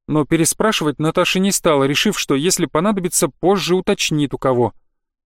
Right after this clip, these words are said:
Ещё раз взглянула на заметно нервничающего от присутствия постороннего коня и кивнула. "Ладно, я поняла, спасибо".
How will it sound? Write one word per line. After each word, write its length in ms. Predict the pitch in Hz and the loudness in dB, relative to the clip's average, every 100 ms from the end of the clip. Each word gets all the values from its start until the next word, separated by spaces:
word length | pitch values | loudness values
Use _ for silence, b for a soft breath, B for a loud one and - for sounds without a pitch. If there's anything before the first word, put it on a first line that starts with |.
| _ _ _ _ | _ _ _ _
Ещё 460 | 120 156 175 - 214 | -4 -2 0 0 0
раз 240 | 170 147 | 0 0
взглянула 600 | 143 117 131 170 196 202 | -4 -6 -2 0 2 2
на 120 | 151 143 | 2 2
заметно 400 | 156 190 - 156 | 2 2 0 0
нервничающего 880 | 139 185 175 151 - 143 - 147 | 2 0 0 -2 -2 -2 -2 0
от 120 | 139 - | 0 0
присутствия 560 | 160 - 170 - 156 | -2 -2 -2 -2 -2
постороннего 600 | 147 151 165 160 151 143 | 0 0 0 2 0 -2
коня 400 | - 135 151 208 - _ _ - | -2 0 0 -2 -4 _ _ -8
и 80 | 185 | -2
кивнула. 500 | 226 147 139 131 110 b b b - | -2 0 2 0 -2 b b b -8
"Ладно, 500 | - 220 202 202 170 | -2 0 2 0 0
я 180 | 120 190 | -2 -2
поняла, 380 | 196 135 123 | 0 0 0
спасибо". 520 | 123 - - 185 120 | -2 -2 -2 0 0